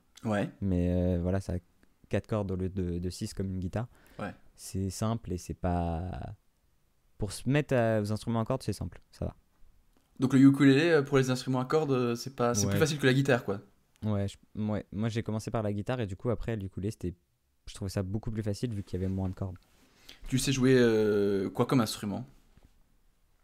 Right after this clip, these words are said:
Speaker 2: Oula, je suis pas, je, alors, je sais jouer des instruments, mais je veux pas dire que je suis guitariste ou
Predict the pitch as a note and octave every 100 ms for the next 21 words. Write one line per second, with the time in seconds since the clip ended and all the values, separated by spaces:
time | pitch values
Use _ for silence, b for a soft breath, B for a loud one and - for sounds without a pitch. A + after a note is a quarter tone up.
0 | _ _ _ - G2 D#2 - - - -
1 | F#2+ F#2 E2+ - - _ F#2 F#2+ F#2+ -
2 | C#3 A2+ A2 C3 A2+ G#2+ G#2+ - A#2+ C3
3 | A2+ F#2 F#2 G#2+ G#2 A2 - - F#2+ G2
4 | G2 G2 A2 - F#2 F#2+